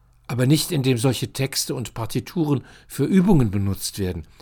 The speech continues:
Das würde sie degradieren. Das wäre nichts weiter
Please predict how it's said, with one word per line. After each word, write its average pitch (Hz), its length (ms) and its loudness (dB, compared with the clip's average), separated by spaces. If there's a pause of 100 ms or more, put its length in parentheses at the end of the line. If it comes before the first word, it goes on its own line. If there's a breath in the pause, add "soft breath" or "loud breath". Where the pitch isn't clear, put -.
(280 soft breath)
Das 120 320 0
würde 143 220 6
sie 131 200 0
degradieren. 147 720 2 (220 loud breath)
Das 131 180 -2
wäre 139 240 4
nichts 127 640 0
weiter 120 420 0